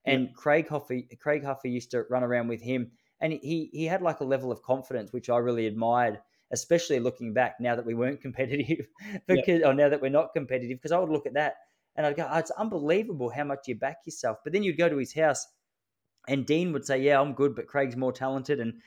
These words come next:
Speaker 1: his dad, Dennis, would be like, "Yeah, you're more talented," like, blah, blah, blah. And you go, "How can you be anything but backing yourself in an environment like this?"
Speaker 2: Yeah. No, you're right. You, you're absolutely tapping into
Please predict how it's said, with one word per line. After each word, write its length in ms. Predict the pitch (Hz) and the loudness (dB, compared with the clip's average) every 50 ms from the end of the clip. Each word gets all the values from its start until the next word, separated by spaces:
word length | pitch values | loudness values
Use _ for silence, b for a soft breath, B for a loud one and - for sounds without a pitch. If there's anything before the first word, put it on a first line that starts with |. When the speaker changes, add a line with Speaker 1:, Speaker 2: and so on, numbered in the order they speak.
| b b | b b
Speaker 1:
his 160 | _ 139 127 117 | _ -4 -4 2
dad, 280 | 131 147 143 135 120 | 4 4 4 4 4
Dennis, 280 | 107 131 143 143 143 - | 2 0 0 0 -2 -4
would 80 | 139 | -4
be 80 | 120 123 | -4 0
like, 200 | 120 127 120 120 | 0 0 0 4
"Yeah, 100 | 139 139 | 2 2
you're 160 | 139 135 139 | 4 4 2
more 180 | 139 135 131 123 | 2 0 -2 -2
talented," 420 | - - 135 135 139 135 - 127 | 0 -2 0 0 0 -4 -4 -2
like, 200 | 131 127 117 - | -2 -2 -2 2
blah, 100 | - 135 | 2 4
blah, 100 | 127 127 | 4 4
blah. 240 | 120 123 135 131 131 b b b b b b b b | 6 8 6 6 6 b b b b b b b b
And 100 | - 247 | -2 0
you 120 | 277 285 | 0 0
go, 40 | - | 0
"How 160 | 196 294 370 | 0 -2 -2
can 180 | 381 - 349 330 | 0 0 2 2
you 60 | 226 | 2
be 140 | 196 185 160 | 0 0 0
anything 460 | 160 160 147 - - 131 117 107 107 | 0 -2 -2 -2 -2 -4 -4 -4 -4
but 280 | - 143 196 - - _ | -4 -4 -4 -4 -4 _
backing 360 | 220 175 170 - 165 151 143 | 0 0 0 -2 -4 -4 -2
yourself 400 | 131 123 - - 127 120 120 - | -4 -4 0 0 0 0 2 0
in 100 | 131 123 | -4 -4
an 140 | 123 117 117 | -4 -4 -4
environment 560 | 117 113 104 117 113 113 113 107 107 110 104 | -4 -2 0 2 2 2 2 0 -4 -6 -4
like 180 | 107 104 101 - _ | -6 -6 -6 -8 _
this?" 340 | 101 95 92 - - - _ _ _ _ | -10 -10 -10 -12 -16 -18 _ _ _ _
Speaker 2:
Yeah. 400 | 123 123 123 123 135 139 127 123 - _ _ - | 2 4 4 6 6 4 4 0 -4 _ _ 0
No, 160 | 143 151 160 | 4 6 8
you're 200 | 175 165 156 156 | 8 8 8 8
right. 420 | 147 156 190 196 185 160 156 151 - | 8 8 10 12 12 12 10 10 8
You, 120 | 165 156 | 6 6
you're 180 | - 156 160 - - | 6 6 2 2 2
absolutely 440 | 156 170 - - - 180 151 135 | 0 0 0 0 2 4 4 4
tapping 420 | 131 - 135 120 - - 117 117 117 | 4 4 4 4 4 0 -2 -2 -2
into 400 | 117 117 - - 123 120 117 | -2 -2 0 0 2 2 2